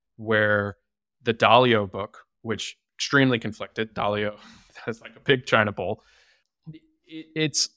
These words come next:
it's like, "Oh, well, empires in the past." It's like, "Oh, okay, so we're, are we, we're really gonna just try to say, like, history rhymes and repeats?" And, and, like, just because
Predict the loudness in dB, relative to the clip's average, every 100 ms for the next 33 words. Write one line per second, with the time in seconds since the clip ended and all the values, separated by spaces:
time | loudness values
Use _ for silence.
0 | -4 0 4 2 2 -2 8 8 10 6
1 | 4 2 6 8 8 8 4 -2 -4 -6
2 | 2 4 4 0 -8 -8 -2 0 0 -2
3 | -2 -2 -2 -2 -2 -2 -4 -6 0 0
4 | 0 -4 -2 -4 4 4 4 4 2 2
5 | -6 -20 0 0 0 -2 -2 -2 -2 -4
6 | -10 -14 _ -4 -2 -6 -10 -14 -12 -10
7 | -8 -8 -8 -12 -16 -20 -20 _ _ _
8 | _ _ -2 0 0 2 2 0